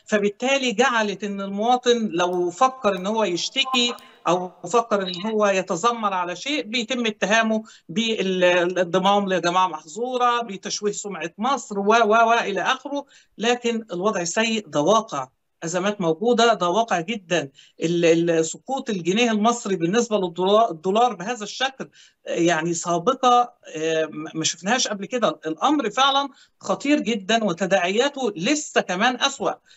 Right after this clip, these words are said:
الحاجة الوحيدة اللي هم صدقوا فيها في ترويجها إن القادم أسوأ، هو ده فعلًا، مع إن ما فيش، المفترض إن ما فيش خطاب إعلامي يعمل كده، لكن دي شفناها. إحنا محتاجين صبر عشان اللي جاي أصعب.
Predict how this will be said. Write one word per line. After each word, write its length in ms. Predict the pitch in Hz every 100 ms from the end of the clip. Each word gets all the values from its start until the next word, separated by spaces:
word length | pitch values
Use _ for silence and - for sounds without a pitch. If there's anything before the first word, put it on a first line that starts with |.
| _ 165
الحاجة 360 | 165 320 320
الوحيدة 420 | 294 240 311 302
اللي 160 | 254 226
هم 320 | 247 269 233
صدقوا 540 | 202 - 277 269 - 190
فيها 300 | 233 240 208
في 160 | 208
ترويجها 640 | 208 185 196 233 180 202 208 - - -
إن 140 | 190
القادم 640 | 185 175 - 247 277 294 277 -
أسوأ، 320 | 247 - 160 - _ -
هو 240 | 196 220
ده 140 | 214 240
فعلًا، 380 | 277 247 127 131 _ -
مع 100 | 208
إن 120 | 240
ما 80 | 208
فيش، 380 | 302 294 - -
المفترض 560 | 202 196 180 294 320 240
إن 60 | 220
ما 120 | 208
فيش 240 | 285 269
خطاب 220 | 240 247 233
إعلامي 340 | 226 240 247
يعمل 240 | 233 240
كده، 340 | 175 226 170 - _ _
لكن 260 | - 175 185
دي 200 | 196 285
شفناها. 640 | 285 214 233 269 285 302 - -
إحنا 140 | - 202
محتاجين 440 | 202 - 214 277
صبر 340 | 262 320 339
عشان 260 | 254 - 226
اللي 140 | 202
جاي 180 | 190 233
أصعب. 400 | 226 208 - 139